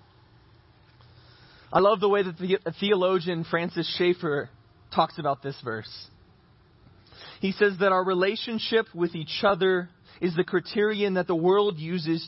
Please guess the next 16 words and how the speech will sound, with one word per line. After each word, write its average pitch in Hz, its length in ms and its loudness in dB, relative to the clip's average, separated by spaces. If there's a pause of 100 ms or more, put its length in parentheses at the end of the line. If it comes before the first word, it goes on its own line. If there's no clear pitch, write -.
to 156 100 -10
judge 170 600 0 (260)
whether 180 480 2
or 156 140 -4
not 151 440 -2
our 143 100 -6
message 139 580 -8
is 135 160 -10 (100)
truthful. 120 480 -10 (1800)
Our 180 140 2
community, 185 800 -4 (640)
then, 135 420 -2
is 131 180 -8
the 131 100 -6 (100)
final 147 460 -2 (160)
apologetic. 131 760 -4